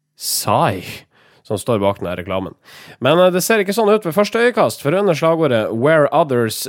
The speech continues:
see only jungle, we see profit" forsøker hjelpefondet å få det til å se ut som det er Norges Bank Investment Management, forvalterne av oljefondet, som er avsenderen her.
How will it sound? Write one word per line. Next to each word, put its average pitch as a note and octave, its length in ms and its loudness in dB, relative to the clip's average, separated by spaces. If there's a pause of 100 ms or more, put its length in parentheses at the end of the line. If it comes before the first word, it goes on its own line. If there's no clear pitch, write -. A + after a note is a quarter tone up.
(100)
see D3+ 280 -2
only C#3+ 260 2
jungle, C#3+ 480 0
we B2+ 160 0
see D#3+ 220 -4
profit" F#3+ 580 -2
forsøker C#3 560 -2
hjelpefondet B2 640 -4
å G2+ 160 -2
få B2+ 220 -2
det G2 80 -8
til A2 100 -8
å A2 80 -8
se B2 200 -4
ut B2+ 100 -10
som G2+ 180 -6
det F#2+ 160 -6
er A2+ 120 -2
Norges A2 360 -6
Bank A#2+ 380 -6
Investment A2+ 720 -6
Management, A2+ 960 -2 (400)
forvalterne G#2+ 560 -4
av G#2+ 300 -2
oljefondet, E3+ 680 -4
som F#2+ 160 -8
er F#2 60 -6
avsenderen F#2 640 -8
her. - 160 -20